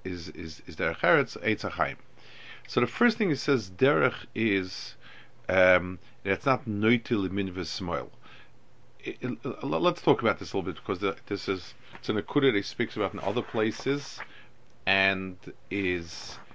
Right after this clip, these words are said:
a, um, a, an important yisoid in general. The, the, the, the Maharal s-, speaks a lot about how things that are noiti yemin or smoil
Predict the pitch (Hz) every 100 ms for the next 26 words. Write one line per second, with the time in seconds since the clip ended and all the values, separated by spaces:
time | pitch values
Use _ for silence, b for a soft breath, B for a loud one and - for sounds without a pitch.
0 | - - 92 92 90 92 92 85 85 82
1 | 85 78 - 98 98 90 - 104 104 90
2 | 80 95 85 80 - - 87 98 82 76
3 | - - - B B B B B - -
4 | 139 147 - 139 - 117 127 - 120 127
5 | 127 120 139 151 135 - - - - -
6 | - - - 107 104 - 92 87 80 73
7 | - - - B B B B - - 92
8 | 85 98 95 - - 95 - - 135 139
9 | 113 120 98 95 101 104 120 123 - 104
10 | 98 92 104 104 92 - 135 135 113 107